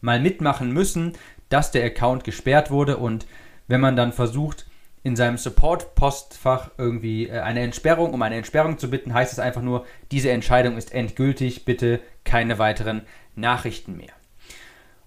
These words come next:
Und das wollte ich so nicht hinnehmen damals und hab mir gedacht, ich versuche es nochmal auf einem anderen Weg, und siehe da, mein Facebook-Account, mein Werbeaccount wurde trotz endgültiger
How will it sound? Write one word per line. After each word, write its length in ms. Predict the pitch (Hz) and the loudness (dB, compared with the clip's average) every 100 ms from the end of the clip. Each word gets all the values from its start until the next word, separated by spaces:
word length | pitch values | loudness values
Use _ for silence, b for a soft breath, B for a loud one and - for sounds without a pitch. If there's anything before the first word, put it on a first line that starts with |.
| - - | -20 -4
Und 440 | 143 143 135 - | 0 0 -2 -4
das 160 | 139 120 | -2 2
wollte 240 | 175 190 | 2 2
ich 80 | 139 | 0
so 140 | 139 | 0
nicht 200 | 170 127 | 0 0
hinnehmen 360 | 160 202 202 165 | 0 0 0 2
damals 400 | 139 143 147 139 | 2 2 0 -2
und 80 | 135 | -4
hab 100 | 135 | -4
mir 80 | 135 | -2
gedacht, 300 | 123 127 127 | 2 2 2
ich 220 | - 139 - | -8 -8 -4
versuche 440 | 131 123 143 135 | -2 -2 -4 -4
es 160 | 123 120 | -6 -4
nochmal 400 | 120 117 113 107 | -4 -2 -4 -4
auf 100 | 104 | -4
einem 200 | 110 95 | -6 -4
anderen 400 | 120 151 143 120 | -4 -2 -2 0
Weg, 240 | 123 120 | 0 0
und 280 | 120 110 - b b b b b - | -4 -6 -10 b b b b b -10
siehe 280 | 107 151 139 | -2 0 2
da, 260 | 120 143 | 2 2
mein 180 | 151 131 | 0 -2
Facebook-Account, 960 | - 139 170 - 180 147 - 127 156 - | 0 0 0 -2 -4 -4 2 2 2 -2
mein 180 | 117 107 | -4 2
Werbeaccount 720 | 131 147 139 - 127 131 110 | 2 2 0 2 2 2 0
wurde 340 | 120 120 113 | 0 0 0
trotz 460 | - - 165 - - | 0 0 0 -4 -6
endgültiger 960 | 143 180 - - 143 151 139 139 143 | -2 -2 -4 -4 -4 -4 -4 -2 -2